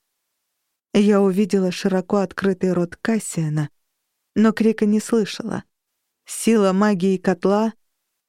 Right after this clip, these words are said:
Она пробила щит Азриэля, затем щит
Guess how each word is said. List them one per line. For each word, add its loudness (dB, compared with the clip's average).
Она 4
пробила 0
щит -6
Азриэля, -2
затем 0
щит -6